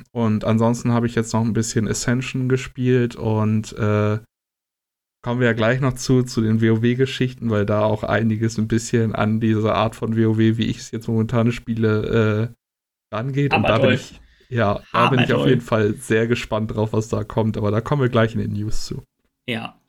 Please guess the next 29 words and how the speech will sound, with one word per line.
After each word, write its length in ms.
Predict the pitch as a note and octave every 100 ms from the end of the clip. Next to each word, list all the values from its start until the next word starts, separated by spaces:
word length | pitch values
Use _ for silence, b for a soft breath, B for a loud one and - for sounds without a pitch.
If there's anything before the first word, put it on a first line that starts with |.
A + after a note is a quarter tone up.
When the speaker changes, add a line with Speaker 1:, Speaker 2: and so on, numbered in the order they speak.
| b b b b
Speaker 2:
Ich 120 | E3+
mach 80 | G#3
mal 120 | G3 F3
weiter. 280 | G3 G#3
Ich 120 | D3+ F3
hatte 140 | D#3+
die 60 | D#3
letzte 260 | D#3 D3
Woche 180 | D3 C#3+
Speaker 1:
Mhm. 60 | E3
Speaker 2:
Urlaub, 320 | F3 F3+ -
was 160 | - -
du 100 | C#3+
daran 240 | C3+ C#3
sehen 220 | C3 D3+ D3
kannst, 340 | D#3+ C3+ -
dass 160 | C3 C3+
ich 240 | B2 -
mehrere 380 | D3+ F3+ C#3 C3+
Spiele 320 | - G#3 D3+
bei 120 | C3
mir 160 | C#3+ A#2+
in 60 | A#2+
meiner 200 | A#2+ B2+
Liste 240 | C3 -
stehen 240 | - D3
<laughs> 320 | A2+ A2+ C#3 -
habe. 340 | F3 D3+ A3+ B B
Speaker 1:
Ja. 360 | A2+ A2+ G#2